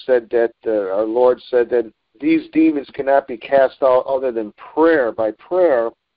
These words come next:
Um, I, I would say, you know, to put the word fasting back in there because I believe it's so important. Um, and, you know, I,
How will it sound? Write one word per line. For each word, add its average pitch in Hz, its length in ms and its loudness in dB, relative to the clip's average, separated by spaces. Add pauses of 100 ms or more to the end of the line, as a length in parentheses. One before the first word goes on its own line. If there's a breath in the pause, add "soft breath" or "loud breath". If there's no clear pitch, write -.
(760 loud breath)
Um, 117 480 2 (160)
I, 139 420 -2 (180)
I 170 240 2
would 165 220 -2 (100)
say, 139 360 -4
you 139 100 -14
know, 135 320 -2 (300)
to - 260 -18
put - 220 -2
the 151 60 2
word 165 340 0 (100)
fasting 165 560 -4
back 123 300 0
in 131 120 -6
there 160 160 2
because 147 260 -2
I 143 100 2
believe 151 340 0
it's 151 160 -6
so 147 220 2
important. 180 640 -2 (720 soft breath)
Um, 113 520 0 (520)
and, 127 280 0
you 156 120 0
know, 131 140 2
I, 160 240 2